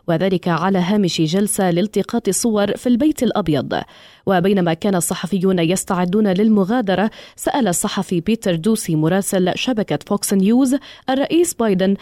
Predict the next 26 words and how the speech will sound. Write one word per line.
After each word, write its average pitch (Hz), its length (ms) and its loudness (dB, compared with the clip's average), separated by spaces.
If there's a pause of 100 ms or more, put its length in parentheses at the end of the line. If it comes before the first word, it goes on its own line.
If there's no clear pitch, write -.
(200)
إن 160 80 0
كان 214 240 0
التضخم 185 580 -2
يشكل 185 500 0
عبئًا 185 380 -2
سياسيًا 233 680 0 (280)
قبل 262 240 0
الانتخابات 196 720 0
النصفية. 180 720 -2 (300)
ورد 247 340 2
الرئيس 262 360 0
الديمقراطي 208 600 0
الذي 175 280 0
لم 208 200 4
يكن 247 300 0
على 208 220 0
الأرجح 175 540 -2
يعلم 170 400 0
أن 190 320 0
ميكروفونه 185 800 0
لا 175 100 0
يزال 202 340 0
مفتوحًا 226 720 0 (360)
بشتم 262 460 0
الصحفي 220 640 -2 (260)
ونعته 180 960 0